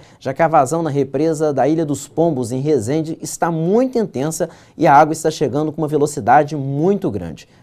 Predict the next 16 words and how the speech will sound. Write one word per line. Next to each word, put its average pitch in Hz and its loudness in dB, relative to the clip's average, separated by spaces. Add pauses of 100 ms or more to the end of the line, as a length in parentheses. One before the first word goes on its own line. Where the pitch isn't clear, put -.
Mas 117 -6
vale 147 4
lembrar 151 0 (200)
que 139 -2
a 139 4
cota 160 2
de 143 -6
transbordo 151 2
do 131 -4
Paraíba 131 0
do 117 -4
Sul 143 -4
é 135 2
de 131 -4
dez 151 4
metros 117 -6